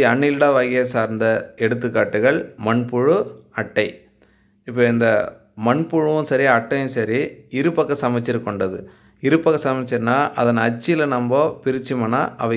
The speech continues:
இரு பகுதியா சமமா பிரியும். அதே மாதிரி தான் மண்புழுவும். அதே மாதிரி மூவடுக்கு உண்மையான உடற்குழி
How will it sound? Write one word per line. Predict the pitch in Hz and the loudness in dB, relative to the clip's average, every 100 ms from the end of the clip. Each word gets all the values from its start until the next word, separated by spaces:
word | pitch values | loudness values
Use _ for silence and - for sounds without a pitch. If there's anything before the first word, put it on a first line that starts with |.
| 120 | 2
இரு | 143 135 | 0 0
பகுதியா | 127 127 139 | 0 2 0
சமமா | 120 117 117 117 107 | 0 0 0 -2 -2
பிரியும். | 101 104 117 - - - | -2 0 -2 -6 -14 -2
அதே | 120 127 | 0 2
மாதிரி | 120 117 | 2 0
தான் | 120 | 0
மண்புழுவும். | 104 104 95 98 95 92 - - - _ | 0 -4 -4 -2 -2 -2 -10 -20 -20 _
அதே | 139 | -2
மாதிரி | 151 143 | 0 2
மூவடுக்கு | 143 175 170 165 165 160 156 - - | 4 6 6 6 0 -2 -2 -4 -6
உண்மையான | 131 143 139 139 123 | -4 -2 -2 -2 -2
உடற்குழி | 123 127 123 123 | -4 -6 -4 -2